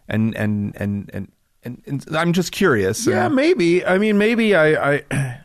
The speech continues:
Speaker 2: <clears throat> I still love happiness.
Speaker 1: Of course, who doesn't?
Speaker 2: <clears throat> Right.
Speaker 1: You'd be a nutcase if you
Speaker 2: But, <clears throat> but, uh,
Speaker 1: like to be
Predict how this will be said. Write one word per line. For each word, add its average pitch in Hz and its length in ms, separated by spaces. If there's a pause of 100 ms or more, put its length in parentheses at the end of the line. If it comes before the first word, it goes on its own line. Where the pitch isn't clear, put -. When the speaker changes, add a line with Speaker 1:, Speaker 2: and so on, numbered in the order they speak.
Speaker 2:
<clears throat> - 160
I 160 60
still 190 300
love 139 260
happiness. 165 720
Speaker 1:
Of - 80
course, - 460
who 175 180
doesn't? 185 360
Speaker 2:
<clears throat> 139 120
Right. 170 320
Speaker 1:
You'd 147 100
be 165 120
a 143 120 (680)
nutcase - 800
if - 160
you 95 300
Speaker 2:
But, 127 480
<clears throat> 165 500
but, 175 320
uh, 139 220
Speaker 1:
like 123 180
to - 80
be - 120